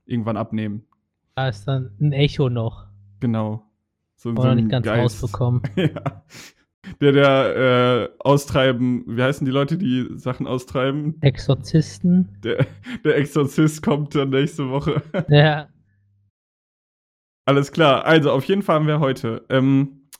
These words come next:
Speaker 1: ein bisschen abgespeckt. Also, heute müsst ihr leider ohne Rätsel auskommen, aber dafür haben wir diese tollen Themen für euch. Und zwar haben, äh, wir, beziehungsweise Teile von uns, äh, haben die erste Party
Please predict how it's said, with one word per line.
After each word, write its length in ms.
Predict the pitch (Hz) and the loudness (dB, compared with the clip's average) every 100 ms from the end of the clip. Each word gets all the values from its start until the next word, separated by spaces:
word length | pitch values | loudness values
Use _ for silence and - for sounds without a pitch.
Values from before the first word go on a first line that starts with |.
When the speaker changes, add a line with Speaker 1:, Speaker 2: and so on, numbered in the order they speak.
| - | -4
Speaker 1:
ein 400 | 139 135 - 123 | -2 0 -4 0
bisschen 300 | 156 - 156 | 0 0 -2
abgespeckt. 680 | 135 - 117 - 123 - - | -2 -4 -12 -8 -10 -8 -6
Also, 220 | 120 120 | -4 0
heute 220 | 120 120 | -2 0
müsst 240 | 117 120 - | -2 -2 -2
ihr 60 | 120 | -2
leider 280 | 117 117 | 0 0
ohne 220 | 131 135 123 | 0 0 2
Rätsel 300 | 139 - 120 | 0 0 -6
auskommen, 540 | 113 - - 117 147 | -6 -6 -4 -2 -2
aber 600 | - 123 135 110 95 98 - | -2 0 0 -2 -8 -8 -6
dafür 220 | 127 135 | -4 -2
haben 80 | 120 | -2
wir 80 | 117 | -2
diese 280 | 123 135 | -4 -4
tollen 380 | 131 139 160 170 | -4 -4 -2 -4
Themen 260 | - 165 107 | -2 -2 -2
für 140 | - | -10
euch. 220 | - - _ _ _ _ | -18 -20 _ _ _ _
Und 200 | - 175 | -2 -2
zwar 380 | 175 - - - _ _ - | -2 -8 -10 -12 _ _ 0
haben, 560 | 151 175 214 220 _ _ - | 2 4 0 -4 _ _ -4
äh, 340 | 131 131 127 | -2 0 -2
wir, 460 | 113 123 151 196 180 _ | -2 -2 -2 -4 -10 _
beziehungsweise 580 | 127 - 131 113 120 110 | -16 -6 -6 -2 -4 -4
Teile 260 | - 147 160 | -2 -2 -2
von 140 | 151 | -4
uns, 440 | 147 156 160 - - | -4 -4 -4 -10 -8
äh, 400 | 123 123 123 123 | -4 -2 -4 -4
haben 260 | 120 123 | -2 -2
die 80 | 117 | -2
erste 300 | 113 135 - | -4 -6 -8
Party 560 | - 123 120 123 120 - | -8 -8 -4 -4 -4 -10